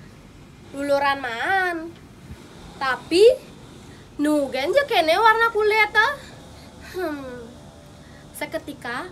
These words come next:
adiknya lari menghampiri kakaknya. "Mo Ayu, Mo Ayu. Jereja meme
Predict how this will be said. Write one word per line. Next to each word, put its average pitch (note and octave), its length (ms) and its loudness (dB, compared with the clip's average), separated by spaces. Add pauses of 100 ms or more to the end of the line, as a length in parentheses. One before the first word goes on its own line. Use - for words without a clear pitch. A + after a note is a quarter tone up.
(200)
adiknya D#4+ 400 -2
lari C#4 240 -2
menghampiri D4 720 -6 (320)
kakaknya. A#3+ 560 -10 (2750)
"Mo F4+ 160 6
Ayu, F4+ 560 8 (1040)
Mo F#4 80 -4
Ayu. F#4+ 560 4 (3000)
Jereja F4 640 0
meme F4+ 320 0